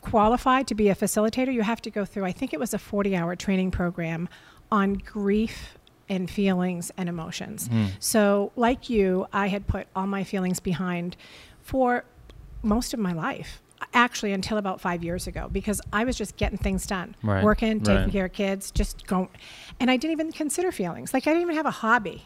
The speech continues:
Speaker 1: because everything was about my kids. I was a single parent.
Speaker 2: Right.
Speaker 1: Or, or I was working. <clears throat> And so this course was the beginning of changing my life, my recent change, because you had to learn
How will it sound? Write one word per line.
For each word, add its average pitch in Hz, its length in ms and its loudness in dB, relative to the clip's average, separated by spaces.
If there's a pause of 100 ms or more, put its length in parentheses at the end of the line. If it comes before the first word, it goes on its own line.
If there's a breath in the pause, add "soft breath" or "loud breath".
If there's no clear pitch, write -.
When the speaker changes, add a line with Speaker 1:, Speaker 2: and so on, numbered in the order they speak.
(160)
Speaker 1:
because 226 320 -2 (260)
everything 240 360 0
was 190 140 -4
about 190 160 -6
my 185 140 -2
kids. 202 280 -2
I 180 60 0
was 175 100 -4
a 175 60 -6
single 175 240 -2
parent. 165 320 -6 (180)
Speaker 2:
Right. 101 320 4 (600 loud breath)
Speaker 1:
Or, 233 380 0
or 277 200 6
I 220 60 6
was 202 180 2
working. 185 380 -4 (220)
<clears throat> 285 340 2 (120)
And 262 200 2
so 240 460 4 (200)
this 320 420 2 (260)
course 202 540 -2
was 220 160 0
the 214 100 -4
beginning 196 340 -2
of 190 120 -12
changing 190 360 0
my 190 120 2
life, 196 420 0 (100)
my 214 160 6
recent 214 460 2
change, 170 460 -6 (300 soft breath)
because 254 260 -2
you 247 80 0
had 254 140 2
to 247 80 2
learn 220 480 0